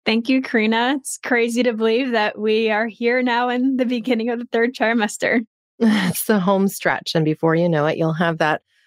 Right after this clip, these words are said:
Speaker 2: little baby bundle in your arms. Healthy young boy.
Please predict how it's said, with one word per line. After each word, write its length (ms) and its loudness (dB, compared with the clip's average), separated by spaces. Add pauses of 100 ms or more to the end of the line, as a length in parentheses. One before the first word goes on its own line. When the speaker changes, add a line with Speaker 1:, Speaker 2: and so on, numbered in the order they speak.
(100)
Speaker 2:
little 460 2
baby 480 2 (100)
bundle 520 2
in 180 0
your 240 0
arms. 540 0 (540)
Healthy 340 2
young 220 4
boy. 440 0